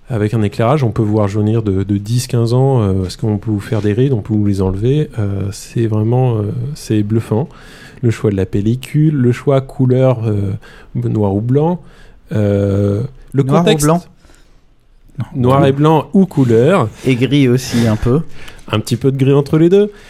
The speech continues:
Speaker 2: Ouais.
Speaker 1: Euh, on a le contexte de publication qui me paraît vraiment très important.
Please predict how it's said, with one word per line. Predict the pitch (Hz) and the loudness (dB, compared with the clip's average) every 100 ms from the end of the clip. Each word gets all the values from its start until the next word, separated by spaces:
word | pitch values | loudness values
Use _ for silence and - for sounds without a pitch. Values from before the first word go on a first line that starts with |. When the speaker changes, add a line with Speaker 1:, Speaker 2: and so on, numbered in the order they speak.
| 113 | -10
Speaker 2:
Ouais. | 110 - - | -10 -10 -4
Speaker 1:
Euh, | 113 117 110 107 | 0 4 4 2
on | 156 | 2
a | 196 | 0
le | |
contexte | 190 190 202 - | 0 0 0 0
de | |
publication | 147 - 127 123 131 123 170 180 | -2 -4 -4 0 0 -2 -2 -2
qui | 131 | -2
me | |
paraît | 120 120 117 | 0 0 2
vraiment | 117 131 135 | 2 2 0
très | 135 147 123 | -2 -2 0
important. | 104 117 - 131 | -2 -4 -6 -8